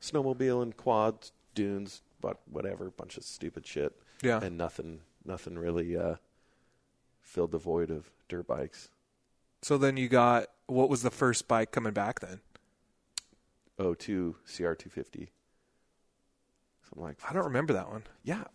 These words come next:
Speaker 1: O-, okay. It was bone stock. Me and you and Andrew, the first time I rode it. Like, first time riding after, like, however many years.
Speaker 2: Yeah.
Speaker 1: You had, <sighs> it was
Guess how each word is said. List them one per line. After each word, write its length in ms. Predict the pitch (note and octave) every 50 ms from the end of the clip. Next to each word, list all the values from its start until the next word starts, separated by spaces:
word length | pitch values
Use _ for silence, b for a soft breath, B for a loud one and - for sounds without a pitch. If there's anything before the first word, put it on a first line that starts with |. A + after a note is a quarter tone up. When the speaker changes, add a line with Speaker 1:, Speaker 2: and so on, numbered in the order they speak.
| _ _ - - -
Speaker 1:
O-, 120 | A#2+ B2+ - _ _ - -
okay. 340 | - - B2 G2+ G#2+ F#2 - - _ _ _ _ _ _ _ _ -
It 40 | C3 B2+
was 180 | A2 G2 - _ _ _ _ _ _ _ _ _ -
bone 200 | C3 C3 D3+ E3
stock. 460 | - - - - B2+ B2 C3 - - - b b b b b b b b _ -
Me 220 | - G#2+ A#2 C#3 D3
and 100 | D3 C#3+
you 160 | C#3 C3+ C3
and 80 | C3
Andrew, 300 | - G2 G#2+ A2 F2+ E2+
the 60 | D#2+ -
first 520 | - - - - - C#3+ C3+ B2+ - -
time 240 | - C3 A#2 A2 A2
I 60 | G#2 F#2+
rode 280 | F2+ F#2 F2+ F#2 E2+
it. 120 | - - - _ - _ -
Like, 120 | F#2 -
first 320 | - - D#3 D3 B2+ - -
time 380 | A#2+ A#2 A#2 A#2 A2+ G2 F#2+
riding 360 | F2 F#2+ F#2 F#2 F2+ F#2 F2+
after, 340 | F#2 F2 - - - D#2+ F2
like, 300 | E2+ F2 D#2+ D2 - - b b b b b b b b b b
however 380 | - G#2 F#2+ F2+ F#2 E2 F#2 F2+
many 220 | E2+ F#2 F2 E2+ D#2+
years. 400 | E2 E2+ D2 C2 F2 - - - _ -
Speaker 2:
Yeah. 220 | A#2+ A2+ G#2+ G#2+ - _ _ _ _ _ _ _ _ _ _ _ _ _ _ _ _ _ _ _ _ _ _ _ _ _ _ _ -
Speaker 1:
You 220 | G#2+ F#2+ A2+ A#2 G#2+
had, 400 | A2+ A2+ A2 A2 G#2+ G#2+ G#2+ - - -
<sighs> 880 | - - G#2+ - - - - - - - - - _ _ _ _ _ -
it 80 | A2 -
was 120 | G2+ -